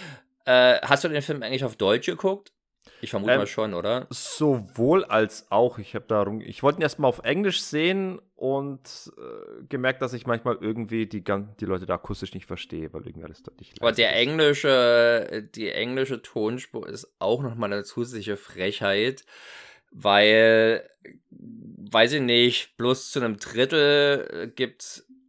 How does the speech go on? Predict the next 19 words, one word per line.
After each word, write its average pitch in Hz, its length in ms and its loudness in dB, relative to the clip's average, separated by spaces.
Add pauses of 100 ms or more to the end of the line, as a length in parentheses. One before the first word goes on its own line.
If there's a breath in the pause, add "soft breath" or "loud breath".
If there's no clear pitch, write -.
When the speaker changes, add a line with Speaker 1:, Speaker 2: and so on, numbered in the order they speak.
(120)
Speaker 1:
im 117 120 -8
Prinzip, 117 960 -4
also 113 160 0
eigentlich 156 380 2
bloß 165 200 0
in 165 80 -2
den 135 100 -4
Szenen 139 440 0
mit 139 140 -2
den 123 180 -2
Bösewichten, 107 840 -2
wenn 101 140 -4
die 107 100 -10
unter 110 280 -4
sich 101 340 -6
sind, 92 540 -4
gibt's - 400 -10
tatsächlich 107 600 -4
Originalton. 95 1400 -2